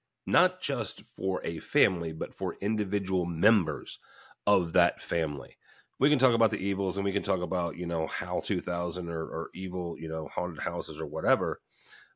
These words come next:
But that's the, that's the beauty of this, uh, of this technology and the promise of it. Yes, there have to be safeguards in place, and we can, we can talk about, you know, some things that the, that the government should probably do to, to put some things in place. But there is a promise here that if we're not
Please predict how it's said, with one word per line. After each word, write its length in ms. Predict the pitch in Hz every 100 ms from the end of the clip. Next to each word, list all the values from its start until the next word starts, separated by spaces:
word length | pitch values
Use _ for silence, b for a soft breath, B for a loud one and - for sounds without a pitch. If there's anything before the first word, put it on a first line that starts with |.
| _
But 180 | 87 -
that's 340 | 107 175 -
the, 280 | - 92 82 80
that's 300 | 101 127 -
the 100 | 85
beauty 460 | 73 95 139 87
of 120 | 80
this, 340 | 80 78 - -
uh, 120 | 85 76
of 160 | 80
this 200 | 80 76
technology 640 | - 80 - 92 87 80 76
and 160 | 87 82
the 80 | 78
promise 640 | - - 113 131 82 -
of 160 | -
it. 80 | 69 - b b b _ -
Yes, 440 | 139 113 - -
there 120 | 85 85
have 200 | 85 80
to 80 |
be 100 | 82
safeguards 500 | 78 87 82 85 82
in 120 | 80 69
place, 300 | - 76 85
and 80 |
we 100 | 82
can, 200 | 80 80
we 100 | 82
can 120 | 82 80
talk 200 | 92 87
about, 340 | 82 87 76
you 80 | 82
know, 140 | 82
some 180 | 78 90
things 260 | 82 90 85
that 120 | 78
the, 200 | 82 71
that 120 | 80 71
the 80 |
government 380 | 73 80 82 80
should 160 | - -
probably 260 | 80 80
do 120 | 78 80
to, 120 | 80
to 180 | - 82 - _
put 140 | - 76
some 160 | 80
things 180 | 85 78
in 100 | 78
place. 300 | 165 - - - B B B B B -
But 200 | 90 -
there 160 | 139
is 160 | 135 104
a 100 | 90
promise 540 | - 113 135 113 104
here 280 | - 85 80
that 200 | 78 80
if 240 | 90 98 -
we're 140 | 98
not 240 | 95 82